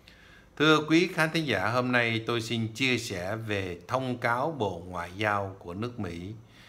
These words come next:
về tình hình Trung Phi và đặc biệt là ở tại Gabon.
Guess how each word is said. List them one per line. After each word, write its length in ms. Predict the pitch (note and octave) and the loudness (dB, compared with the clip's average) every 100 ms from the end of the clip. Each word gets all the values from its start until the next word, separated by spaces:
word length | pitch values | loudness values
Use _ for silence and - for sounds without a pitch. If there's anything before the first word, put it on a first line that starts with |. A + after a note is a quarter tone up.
| - _ | -20 _
về 400 | G#2+ A#2 A2 G#2+ | 2 4 4 2
tình 180 | A#2+ A2 | -2 0
hình 280 | G#2+ G2+ F2 | -2 -4 -4
Trung 180 | B2+ B2 | -2 -2
Phi 360 | A#2 A#2+ A2+ G2 | 0 -2 0 -2
và 160 | F#2 | -2
đặc 260 | F2+ - G2+ | -4 -6 -6
biệt 360 | G2 E2+ - | -6 -6 -8
là 220 | F#2 F#2 E2+ | -4 -2 -4
ở 360 | E2+ E2+ G2+ G#2+ | -6 -6 -8 -6
tại 260 | E2+ E2+ - - | -8 -8 -14 -8
Gabon. 340 | G#2 F#2+ F#2+ | -6 -6 -8